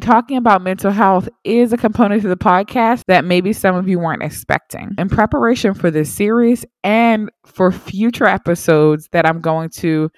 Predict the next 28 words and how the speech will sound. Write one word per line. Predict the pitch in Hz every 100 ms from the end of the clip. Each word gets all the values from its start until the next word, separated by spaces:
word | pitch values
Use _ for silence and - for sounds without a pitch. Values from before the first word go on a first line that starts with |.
| _ _ _ _
sprinkle | - - 262 330 311
throughout | 302 247 196 190
the | 185
podcast | - 180 165 - 151 156 156
episodes | 160 160 - 147 147 160
about | 160 151 143
mental | 165 160 151 156
health, | 156 156 180 196 - _ _ _ _ _ _ _ _ -
I |
just | 214 294 381
wanted | 349
to | 339
share | 294 294 247
a |
little | 226 220
bit | 214
about | 202 185 180
how | 180
we | 175
got | 165 156 170
here, | 147 92 - 175 - _ _ _ _ _ _
how | - 226 233 247 233
I | 208
came | - 208 190
to | -
the | 196
decision | 175 185 180 160 151 156
that | 160 143